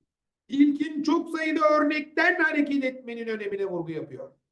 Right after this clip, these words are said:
Örneklerle öğretin. Ve bu örneklerin günlük hayatlardan seçilmesi gerektiğini söylüyor.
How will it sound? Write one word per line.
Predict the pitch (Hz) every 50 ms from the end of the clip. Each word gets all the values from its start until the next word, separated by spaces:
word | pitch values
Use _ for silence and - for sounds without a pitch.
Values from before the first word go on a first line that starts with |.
| _ _ _ _ _ _ _ _ _ _ _ _ _ _ _ _ _ _ _ _ _ _ _ _ _ _ _ _ _ _ _ _ _ _ _ _ _ -
Örneklerle | - 247 262 262 269 269 285 285 277 269 285 285 302 320 311 285 262 233
öğretin. | 220 196 180 151 139 - - - _ _ _ _ _ _ _ _ _ _ _ _ _ _ _ _ _ _ _ _ _ _ _ _ _ _ _ _ _ _ _ _ _ _ _ _ _ _ _ _ _ _ _ _ _ _ _ _ _ _ _ _ _ _ _ _ _ _ _ _ _ _ -
Ve | 190 262 -
bu | 269 302 320 320 320
örneklerin | 311 302 294 294 294 294 294 311 320 320 311 262
günlük | 214 254 247 277 330 311 294
hayatlardan | 285 - 277 294 - - - 294 285 285 277 285 311 330 320 - -
seçilmesi | - 233 233 226 - 220 208 208 202 165 202 190
gerektiğini | 196 196 190 190 - 196 190 185 175
söylüyor. | - - 180 175 170 165 170 175 185 220 285 285